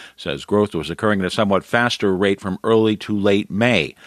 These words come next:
Report looks at economic conditions in the twelve regions of the country where the Fed maintains member banks. Stocks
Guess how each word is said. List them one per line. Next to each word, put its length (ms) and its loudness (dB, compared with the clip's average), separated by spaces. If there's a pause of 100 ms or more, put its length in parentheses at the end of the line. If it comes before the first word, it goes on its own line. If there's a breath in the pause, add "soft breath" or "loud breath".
(240 loud breath)
Report 200 -8
looks 200 -6
at 100 -8
economic 480 2
conditions 520 -2
in 80 -2
the 80 -4
twelve 280 0
regions 320 -2
of 120 -4
the 80 -8
country 340 -2
where 160 2
the 80 -2
Fed 240 0
maintains 560 -2
member 280 -2
banks. 600 -6 (560 loud breath)
Stocks 380 0